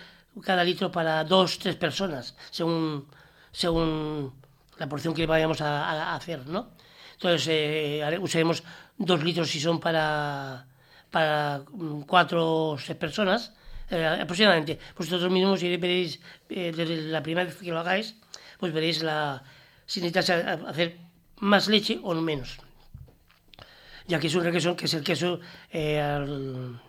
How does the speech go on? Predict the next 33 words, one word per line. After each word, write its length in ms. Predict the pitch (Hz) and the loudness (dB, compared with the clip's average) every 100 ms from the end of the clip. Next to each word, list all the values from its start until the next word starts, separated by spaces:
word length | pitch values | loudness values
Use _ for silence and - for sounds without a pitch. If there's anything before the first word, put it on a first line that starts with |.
| - - | -20 -8
al 120 | 160 | -2
romper 300 | 147 143 180 | 0 2 2
la, 320 | 165 165 160 | 4 4 4
la 140 | 175 160 | 4 0
leche, 340 | 170 - 196 - - - | 0 -2 -4 -6 -20 -12
eh, 240 | 180 160 156 | -4 -2 -2
aprovecharemos 580 | 156 151 - 160 175 - | 0 -2 0 0 0 0
solo 220 | 165 170 | 0 0
lo 80 | 156 | 0
que 140 | 165 | -4
es 160 | - - - | -6 -8 -14
la 160 | 170 139 | -8 -2
crema 280 | 165 160 156 | 0 2 2
de, 440 | 143 135 131 120 - - - _ - | 0 -4 -6 -10 -18 -20 -20 _ -4
o 120 | 156 | 0
la 120 | 139 | 4
nata 260 | 156 165 151 | 4 4 0
de, 300 | 135 135 151 | -2 -6 -6
del, 400 | 143 135 127 123 - - | -8 -8 -12 -16 -20 -12
del, 520 | 180 151 139 135 127 120 | -6 -4 -4 -6 -8 -10
de 140 | 175 151 | -2 -2
la 120 | 143 | -2
leche. 300 | 143 - - - _ - - - - - - - - - | -4 -8 -12 -20 _ -20 -20 -20 -20 -20 -20 -20 -20 -6
También 300 | - 185 208 | 2 6 8
necesitaremos 540 | 208 175 185 185 180 160 | 8 4 4 4 4 2
el 100 | 147 | 0
zumo 240 | 196 170 | 2 2
de 80 | 165 | 2
li-, 260 | 160 196 | 2 0
de 80 | 180 | 2
un, 440 | 175 165 156 151 147 | 2 4 2 0 -2
de 80 | 151 | 0
limón, 420 | 170 202 214 | 6 6 6